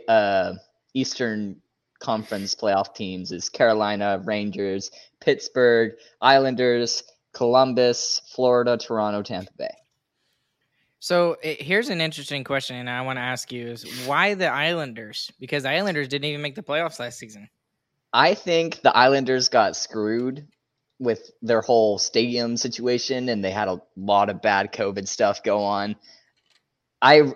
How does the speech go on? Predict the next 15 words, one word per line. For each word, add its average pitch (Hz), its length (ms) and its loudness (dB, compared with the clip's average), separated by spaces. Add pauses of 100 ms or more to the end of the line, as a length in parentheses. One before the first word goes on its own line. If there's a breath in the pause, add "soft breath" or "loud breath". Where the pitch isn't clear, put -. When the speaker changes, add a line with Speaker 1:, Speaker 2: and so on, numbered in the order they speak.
Speaker 1:
I 135 120 10
really 131 420 6
think 113 400 -4
that 107 260 2
team's 104 420 -4 (460)
a 101 80 -2
whole 110 400 2
lot 92 320 -2
better. 95 500 -2 (460)
I 113 80 2
think 113 460 -4 (320)
they 127 120 2
kinda 131 320 4
had 117 540 4 (460)
what 113 680 4